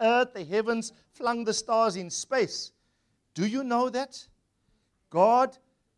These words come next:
set you in spirit form in his being as spirit. You are ancient. Tell your neighbor you are ancient. You are, <laughs> you're older than you think.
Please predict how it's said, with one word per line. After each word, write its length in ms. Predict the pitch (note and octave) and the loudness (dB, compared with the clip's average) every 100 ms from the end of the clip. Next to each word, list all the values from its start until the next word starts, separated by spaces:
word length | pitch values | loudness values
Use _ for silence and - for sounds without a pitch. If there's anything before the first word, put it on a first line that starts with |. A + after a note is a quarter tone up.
| _ | _
set 500 | - - B3 B3+ - | -12 -6 -6 -6 -8
you 340 | G#3+ F3+ A3 G#3+ _ _ _ _ _ _ _ _ - | -8 -8 -12 -18 _ _ _ _ _ _ _ _ -12
in 160 | F#3 | -10
spirit 580 | - - - - D4 C#4 | -8 -6 -8 -4 -2 -2
form 500 | - A3+ G3+ F3+ G3 _ _ _ _ G3+ | -2 2 2 0 -8 _ _ _ _ -6
in 140 | F#3+ | -4
his 220 | F#3+ D3 | -4 -6
being 680 | A#2 G#3+ C4+ B3 F#3 E3 - - | -8 -4 -2 -4 -6 -10 -14 -2
as 340 | G3 F#3+ F3+ | 0 2 0
spirit. 800 | - - - G3+ D#3 - - - _ _ _ _ _ _ _ _ _ _ C3 | -2 -4 -6 -6 -8 -10 -20 -20 _ _ _ _ _ _ _ _ _ _ -10
You 220 | F3+ A3 | 2 4
are 180 | G#3+ - _ | 4 0 _
ancient. 680 | G3+ G#3+ G#3+ A3 F3+ - - _ - | -2 -2 -2 -2 -4 -6 -18 _ -12
Tell 100 | A3+ | -8
your 80 | G#3+ | -4
neighbor 200 | G#3+ G#3 | -4 0
you 140 | G3 | 4
are 140 | G3 A3 | 4 2
ancient. 560 | G#3+ A3 G3+ D3+ - - _ _ _ _ _ _ - | 0 0 -2 -6 -8 -20 _ _ _ _ _ _ -18
You 180 | D#3+ F3+ | -6 0
are, 220 | F3 C#3 - C3 _ | 0 -2 -10 -14 _
<laughs> 260 | _ _ | _ _
you're 200 | G3+ G#3+ G#3 | -2 0 4
older 280 | A#3 A#3 A3 | 4 6 6
than 220 | G#3 G3 | 4 2
you 120 | E3 | -2
think. 420 | - - C4 - | -4 -2 0 -2